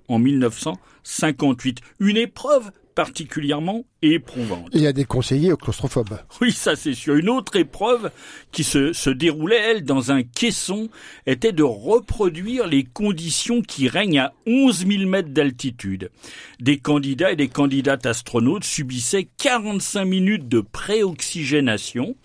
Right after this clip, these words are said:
Speaker 1: Ensuite, les astronautes devaient ôter leur masque à oxygène et écrire un texte. Jerry Cobb résista trois minutes et demie à cette altitude. Or,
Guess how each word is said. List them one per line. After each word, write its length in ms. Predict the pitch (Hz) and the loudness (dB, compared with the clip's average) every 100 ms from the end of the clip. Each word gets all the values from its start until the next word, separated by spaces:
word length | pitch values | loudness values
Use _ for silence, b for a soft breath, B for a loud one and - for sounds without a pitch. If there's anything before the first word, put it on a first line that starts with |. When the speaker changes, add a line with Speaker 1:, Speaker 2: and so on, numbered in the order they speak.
| B B B - | B B B 0
Speaker 1:
Ensuite, 560 | 175 180 - 220 - | 2 2 0 -4 0
les 180 | 165 147 | 0 0
astronautes 500 | 151 - 143 180 175 | -2 -2 -2 -2 0
devaient 300 | 127 120 165 | 0 4 4
ôter 560 | 240 254 - 269 285 - b b b | 6 4 2 -2 -2 -4 b b b
leur 240 | 127 135 127 | 2 2 2
masque 340 | 135 151 - | 0 -2 0
à 80 | 131 | 0
oxygène 600 | 123 - 135 107 127 180 | 0 -4 -4 0 0 2
et 160 | 117 117 | 2 0
écrire 420 | 117 - 165 107 | -2 -2 -2 0
un 160 | 107 104 - - | -2 -2 -6 -6
texte. 380 | 107 - - - B B B - 104 | -6 -4 -10 -14 B B B -14 -2
Jerry 380 | 175 233 214 170 | 0 0 -2 -4
Cobb 280 | - 233 190 | 2 2 2
résista 600 | 143 147 165 - 220 220 - - | 0 -2 -4 -4 -4 -6 -10 -14
trois 420 | 123 127 190 233 | -8 -2 0 2
minutes 400 | 214 202 196 185 | 2 0 0 0
et 100 | 170 | -2
demie 240 | 156 214 | 0 0
à 80 | 175 | 0
cette 300 | - 135 165 | 0 0 2
altitude. 580 | 156 - 156 120 127 123 | 2 0 -8 -2 0 4
Or, 300 | 190 175 | 4 2